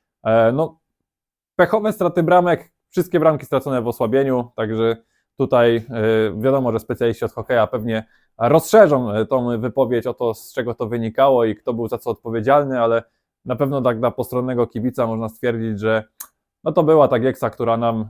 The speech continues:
przysparza tych, tych emocji, tych, e, dodatkowych,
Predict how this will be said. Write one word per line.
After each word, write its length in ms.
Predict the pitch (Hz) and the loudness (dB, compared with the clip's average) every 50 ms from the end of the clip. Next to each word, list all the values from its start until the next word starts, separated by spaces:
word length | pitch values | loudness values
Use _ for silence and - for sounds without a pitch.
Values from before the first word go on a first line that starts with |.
| - _ | -12 _
przysparza 460 | - - 113 - - 131 117 120 110 | -14 -14 -6 -2 0 2 2 2 0
tych, 320 | - 120 107 - - - _ | -2 -4 -6 -6 -10 -14 _
tych 220 | - 117 - - | -8 -8 -6 -4
emocji, 480 | 127 117 117 117 117 - - 120 110 104 | -4 -2 -2 -2 -4 -4 -4 -6 -6 -4
tych, 340 | - 117 110 104 104 - - | -4 -4 -4 -4 -6 -8 -8
e, 140 | 113 107 107 | -6 -6 -4
dodatkowych, 720 | 101 113 117 117 - - - 120 110 104 113 110 107 _ | -4 -4 -4 -4 -6 -6 -6 -4 -2 0 -2 -2 -2 _